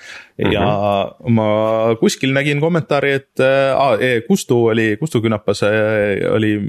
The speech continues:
Speaker 1: Misteri striimis, ütles, et ta vaatas seda videot ja tal tekkis ikka väga suur tahtmine seda mängu kohe mängida, nii et, äh, et, äh, minge vaadake videot ja siis te saate aru, mis mänguga on tegemist ja võib-olla tahate seda mängu osta.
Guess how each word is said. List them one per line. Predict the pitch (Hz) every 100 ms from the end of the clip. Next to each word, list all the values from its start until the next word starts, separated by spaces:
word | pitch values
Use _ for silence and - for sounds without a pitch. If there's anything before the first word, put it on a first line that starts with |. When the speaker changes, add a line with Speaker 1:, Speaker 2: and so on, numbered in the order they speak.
| -
Speaker 1:
Misteri | 120 160 - 92
striimis, | - 110 101 95
ütles, | 107 98
et | 104 -
ta | 98 95
vaatas | 104 113 117
seda | 120
videot | 165 127 101
ja | 98
tal | 92 113
tekkis | 104 - 95
ikka | 101 101
väga | 120 135 90
suur | 110 98 95 - - - -
tahtmine | 123 - 95
seda | 90 95
mängu | 107 95 92
kohe | 107
mängida, | 101 123 98 123 85
nii | 73
et, | - -
äh, | 82 80 82 - - - - -
et, | 98 _ -
äh, | 87 87 87 90 87 - _ _ _ _ -
minge | 104 101
vaadake | 104 104 143
videot | 202 202 - - _ -
ja | 92
siis | 92 101
te | 98
saate | 104 -
aru, | 107 131
mis | 127 110 -
mänguga | 95 107 101 90
on |
tegemist | 82 196 180 185 -
ja | - 82
võib-olla | 92 90 90
tahate | 98 - 123
seda | 120
mängu | 139 135
osta. | 156 - -